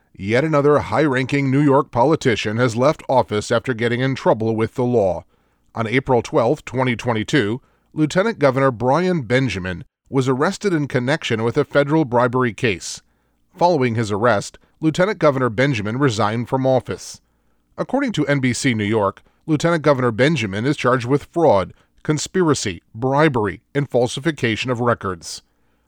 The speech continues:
Lieutenant Governor Benjamin is alleged to have participated in a fraudulent conspiracy in which he agreed to solicit state funding for a nonprofit organization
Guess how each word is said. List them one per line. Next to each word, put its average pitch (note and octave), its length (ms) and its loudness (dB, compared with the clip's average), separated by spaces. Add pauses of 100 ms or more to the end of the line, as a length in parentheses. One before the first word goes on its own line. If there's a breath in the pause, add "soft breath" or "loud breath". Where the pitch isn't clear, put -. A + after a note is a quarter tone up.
(100)
Lieutenant A3+ 400 -2
Governor D3 280 2
Benjamin A2 520 -2
is A#2 140 -2
alleged C#3 440 2
to D#3 80 2
have C#3+ 140 2
participated A#2+ 760 -2
in C3 120 4
a C3 60 0
fraudulent D3+ 640 0
conspiracy C3 760 -2 (340)
in G#2+ 100 -6
which A2+ 220 -2
he C#3 100 0
agreed D3 500 -4
to B2 220 -2
solicit C#3+ 520 0
state B2+ 240 0
funding A2+ 440 -2
for B2+ 160 -2
a B2 60 -2
nonprofit C#3+ 600 0
organization B2 920 -2